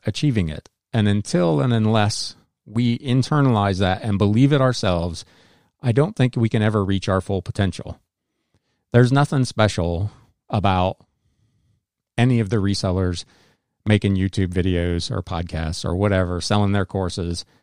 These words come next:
other than they've made a decision and a commitment to go out and get it done. I talked about this a little bit last week.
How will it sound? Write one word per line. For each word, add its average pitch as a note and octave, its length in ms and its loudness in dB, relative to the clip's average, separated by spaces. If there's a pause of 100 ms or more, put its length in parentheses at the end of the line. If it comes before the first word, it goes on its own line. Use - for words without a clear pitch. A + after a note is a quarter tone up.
(560)
other A2+ 300 6
than G2 300 2
they've A2+ 420 2
made A#2 320 2
a A2 80 2
decision G2 640 -2
and G2+ 160 2
a F#2+ 60 0
commitment F2+ 600 -4 (640)
to G#2 100 0
go G2+ 280 0
out F2 320 -2 (560)
and G2 160 0
get F2+ 200 0
it - 160 -8
done. D2+ 380 -6 (120)
I F2+ 160 -2
talked A2+ 240 0
about G#2+ 200 -2
this G#2+ 160 -2
a A#2+ 60 -4
little G#2+ 180 -2
bit G2+ 140 -6
last A#2 280 -4
week. F2 260 -12